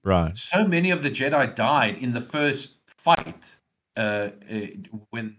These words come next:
Speaker 2: the, the first, like, battle between the clones and the Geonosians.
Speaker 1: Mm.
Speaker 2: So many Jedi were killed, like, literally half the <laughs> Order. There's not that many Jedi. There's not millions of Jedi in the galaxy.
Speaker 1: Right.
Speaker 2: There's, like, maybe thousands.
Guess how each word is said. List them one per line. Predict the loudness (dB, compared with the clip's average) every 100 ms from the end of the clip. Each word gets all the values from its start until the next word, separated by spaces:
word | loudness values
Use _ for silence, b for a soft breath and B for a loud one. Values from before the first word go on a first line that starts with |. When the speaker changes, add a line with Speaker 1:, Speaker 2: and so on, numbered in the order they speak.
| -12
Speaker 2:
the, | -10
the | -8
first, | -4 -4 -4
like, | -6 -2
battle | 0 0 -2
between | -10 -10 -10
the |
clones | -4 -2 -2 -6 -10
and | -10
the | -10
Geonosians. | -6 -6 -4 -4 -6 -10 -18 -20 _ 0
Speaker 1:
Mm. | 2 0 -2
Speaker 2:
So | -6 -2 0 0
many | 0 -2 -2
Jedi | -2 -2 -2
were | -4
killed, | -4 -2 -2 -4
like, | -6
literally | -6 -8 -10 -8
half | -2 -2 -4
the | -10
<laughs> |
Order. | -10 -6 -6 -4
There's | -6 -2
not | -2 2
that | 2 2
many | 0 0
Jedi. | 0 2 2 0 -8 b b -6
There's | 0
not | 0 2
millions | 2 2 2 0
of | -4
Jedi | -2 0 4 2 2
in | -2 -4
the |
galaxy. | 0 -2 -2 -6 -10 -12 -16 -2
Speaker 1:
Right. | 2 4
Speaker 2:
There's, | 4 0
like, | -2 -6 _
maybe | -4 -4 -6
thousands. | -6 -4 -2 -2 -4 -12 -18